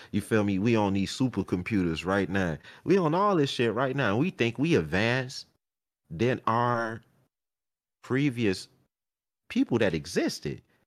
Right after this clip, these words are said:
And the people that right now that exist right now cannot still figure how the fuck did these people build a pyramid and these boulders big as fuck, and not e-, not even they own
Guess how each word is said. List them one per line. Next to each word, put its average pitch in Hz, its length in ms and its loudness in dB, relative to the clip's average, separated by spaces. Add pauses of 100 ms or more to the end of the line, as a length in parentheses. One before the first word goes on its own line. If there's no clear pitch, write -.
(560)
And 135 240 0 (220)
the 113 100 2
people - 400 -4
that 156 340 2
right 170 300 -2
now 208 180 0
that 170 220 2
exist 120 400 -2
right 135 200 -4
now 95 420 0 (540)
cannot 127 520 0
still 147 340 0
figure 101 460 0 (420)
how 165 140 -2
the 170 100 2
fuck - 440 -4
did 147 120 -4
these 151 240 -2
people 147 300 -4
build 110 300 2
a 87 40 2
pyramid 90 680 0 (640)
and 120 120 2
these 110 180 0
boulders 120 540 4
big 117 300 2
as 110 120 0
fuck, 151 300 0
and 90 220 0
not 180 220 2
e-, 175 180 0
not 185 220 0
even 156 220 0
they 156 160 2 (100)
own 151 340 2